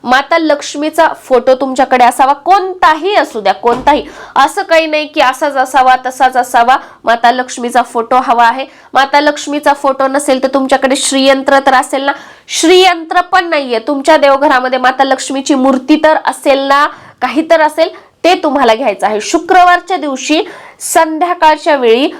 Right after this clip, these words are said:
प्रदोष काळामध्ये, specially साडेसहा ते साडेसात या वेळेमध्ये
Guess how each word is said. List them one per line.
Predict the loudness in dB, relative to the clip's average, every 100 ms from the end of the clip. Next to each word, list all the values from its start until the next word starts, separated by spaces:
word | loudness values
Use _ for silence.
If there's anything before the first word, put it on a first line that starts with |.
| -18 _ 2
प्रदोष | 2 4 4 4 2
काळामध्ये, | -4 0 2 0 -2 -6
specially | -8 -8 0 0 2 0 0 -2
साडेसहा | 0 0 0 -4 -4 -2 -2
ते | -2 -2
साडेसात | 0 0 -2 -2 -4
या | 0 0
वेळेमध्ये | 0 -4 -6 0 0